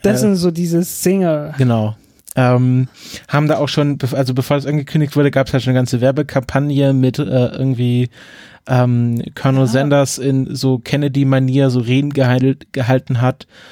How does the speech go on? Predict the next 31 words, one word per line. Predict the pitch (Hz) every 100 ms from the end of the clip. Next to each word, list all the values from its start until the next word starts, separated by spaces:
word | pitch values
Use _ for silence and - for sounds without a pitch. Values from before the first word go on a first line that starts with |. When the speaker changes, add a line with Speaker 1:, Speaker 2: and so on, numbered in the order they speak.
| - _
Speaker 2:
Und | 135 127 123 -
jetzt | 131 -
ha-, | 135 135
waren | 135 135
sie |
halt | 135 123
lange | 131 139 135
Zeit | - 135 131
in | 135
Diskus-, | 127 - 127 127
oder | 131 117
ich |
glaub, | - -
Anfang | 131 - 135 127
des | 120 -
Jahres | 147 147 147 143
hatten | 139 143 139 135 131
sie | 123 127 131 127
sich | 135 -
an | 127
Strato-, | - - 135 143 131
äh, |
an | 127 123 123 123 120
Worldview | 123 143 143 147
gewandt, | 139 135 135
ob | - -
sie | 127
das | 120
nicht | 131 135
machen | 127 147
können. | 151 147 156